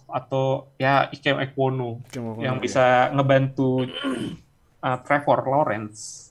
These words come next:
Speaker 1: untuk
Speaker 2: Hmm.
Speaker 1: jadi quarterback yang lebih kompeten lagi.
Speaker 2: Mhm.
Speaker 1: Tapi mereka pilih Trevor Walker di first overall pick, defensive line,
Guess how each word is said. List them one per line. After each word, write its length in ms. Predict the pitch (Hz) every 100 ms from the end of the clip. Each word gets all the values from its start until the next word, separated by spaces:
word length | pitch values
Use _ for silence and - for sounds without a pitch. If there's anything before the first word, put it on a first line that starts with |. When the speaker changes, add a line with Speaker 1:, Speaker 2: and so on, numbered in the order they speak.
| _
Speaker 1:
untuk 220 | 127 123
Speaker 2:
Hmm. 80 | -
Speaker 1:
jadi 200 | 120 113 113 110 110
quarterback 540 | 110 107 110 117 110
yang 160 | 120 117
lebih 240 | 110 107
kompeten 380 | - 110 - 110
lagi. 480 | 120 120 104 104 - -
Speaker 2:
Mhm. 280 | 117 110 104 - _
Speaker 1:
Tapi 220 | - 170
mereka 380 | 165 143 143 170
pilih 380 | 170 135 123 123
Trevor 320 | - 120 123
Walker 400 | 117 110 - 120 113 113
di 140 | 113
first 220 | - -
overall 340 | 110 110 110 -
pick, 180 | 131 123
defensive 360 | 113 110 113
line, 580 | 120 135 165 170 165 147